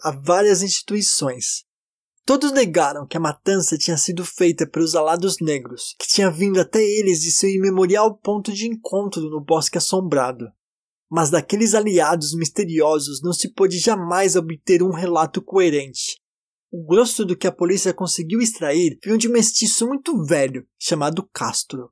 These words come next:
que alegava ter navegado em portos estranhos e conversado com líderes imortais do culto nas montanhas da China. O velho Castro recordou fragmentos da odiosa lenda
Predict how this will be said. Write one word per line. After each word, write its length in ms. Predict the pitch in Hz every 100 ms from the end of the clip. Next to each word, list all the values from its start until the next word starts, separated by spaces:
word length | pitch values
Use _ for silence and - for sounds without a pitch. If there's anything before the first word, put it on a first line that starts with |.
| -
que 140 | 208
alegava 680 | 190 196 185 160 220 220 220
ter 160 | 214
navegado 560 | 214 208 202 190 185 185
em 100 | 202
portos 540 | - 208 214 220 220
estranhos 720 | 226 - - 208 208 190 151
e 40 | 156
conversado 560 | - 185 175 - 190
com 240 | 185 202 190
líderes 460 | 233 262 254 240
imortais 720 | 240 247 254 185 - 220 220 180
do 180 | 196 -
culto 440 | - 233 226 - 165
nas 180 | 165
montanhas 560 | 180 170 151 185 185 185
da 100 | -
China. 640 | - - - - 147 127 127 _ _ _ _ _ -
O 80 | 170
velho 300 | 180 208 190
Castro 520 | - 165 - - 135 _ _
recordou 520 | - - 214 160 180
fragmentos 640 | - 180 165 165 202 208 196
da 140 | 190
odiosa 520 | 214 214 214 214 214 214
lenda 440 | 170 147 135